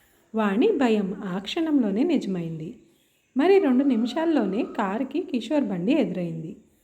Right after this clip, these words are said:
పొలం నుంచి కాబోలు రెండెడ్ల బండి తోలుకుంటూ హుషారుగా వస్తున్నాడు కిషోర్. రాజారావు కారు దగ్గరికి రాగానే ముందు సీట్లో డ్రైవ్ చేస్తున్న రాజారావుని, అతని పక్క వాణిని ఆశ్చర్యంగా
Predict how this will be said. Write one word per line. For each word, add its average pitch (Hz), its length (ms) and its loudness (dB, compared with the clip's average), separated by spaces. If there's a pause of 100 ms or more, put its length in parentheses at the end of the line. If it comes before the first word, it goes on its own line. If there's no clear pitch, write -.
(260)
పొలం 214 300 2
నుంచి 381 320 2
కాబోలు 190 540 -4
రెండెడ్ల 214 500 0
బండి 269 300 2
తోలుకుంటూ 226 640 -2
హుషారుగా 214 480 -2
వస్తున్నాడు 208 560 -4
కిషోర్. - 500 -6 (760)
రాజారావు 247 540 0
కారు 277 280 -2
దగ్గరికి 262 420 -2
రాగానే 214 420 -2
ముందు 247 300 2
సీట్లో 262 400 0
డ్రైవ్ 202 380 -2
చేస్తున్న 262 280 -2
రాజారావుని, 226 680 0
అతని 240 320 0
పక్క 240 320 -6
వాణిని 220 540 0
ఆశ్చర్యంగా 202 640 -2